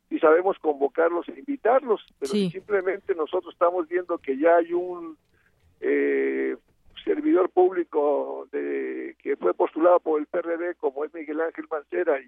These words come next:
Speaker 1: para algunos ya es el candidato, bueno,
Speaker 2: Ujú.
Speaker 1: me parece que eso va en contra de lo que nosotros, eh, hemos querido construir y hacer del P R D algo diferente.
Speaker 2: Sí, sobre todo porque, como dice, han tenido una trayectoria larga dentro del P R D, digo, no es el car-, caso de Carlos Joaquín, pero de los demás que se reunieron.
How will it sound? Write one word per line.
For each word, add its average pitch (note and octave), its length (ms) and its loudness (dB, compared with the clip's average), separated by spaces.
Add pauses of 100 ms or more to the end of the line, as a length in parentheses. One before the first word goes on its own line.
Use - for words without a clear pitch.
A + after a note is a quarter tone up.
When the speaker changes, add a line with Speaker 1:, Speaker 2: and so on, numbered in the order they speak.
Speaker 1:
para - 160 -4
algunos D3+ 400 -4
ya D#3+ 200 4 (160)
es - 120 -10
el D#3+ 140 -4
candidato, E3 640 2
bueno, E3+ 180 -2
Speaker 2:
Ujú. F3+ 80 -2
Speaker 1:
me G3+ 80 2
parece C3+ 300 -4
que D3+ 100 -4
eso C#3+ 180 -2
va D3 140 6
en D#3 80 -4
contra D3 400 0
de B2+ 120 -6
lo B2+ 120 -10
que - 140 -20
nosotros, - 400 -12 (720)
eh, C#3+ 420 -4
hemos E3 200 -2
querido D#3+ 320 0
construir D3 520 -2
y - 20 4
hacer D3 260 0
del D3 140 -4
P - 140 0
R C#3+ 180 0
D D#3 280 0 (140)
algo D#3 280 -4
diferente. - 600 -4 (100)
Speaker 2:
Sí, D#4+ 180 0
sobre D4+ 200 6
todo E4+ 140 4
porque, C#4 260 0
como G3+ 240 4
dice, A3 320 0 (160)
han F3+ 260 0
tenido G3+ 420 4
una G#3 160 6
trayectoria G3+ 580 4
larga A3+ 360 8
dentro G3+ 260 2
del G3+ 100 4
P A3+ 100 2
R B3 140 6
D, D4 100 4
digo, F#3 180 0
no E3+ 100 -2
es - 100 -4
el F#3 100 -4
car-, E3 320 -2
caso F#3 260 -2
de F3 100 0
Carlos F3+ 300 0
Joaquín, B3+ 300 2
pero F#3 220 4
de E3 80 2
los E3 160 -2
demás F3+ 280 0
que G3 120 0
se F#3 140 0
reunieron. A3+ 500 4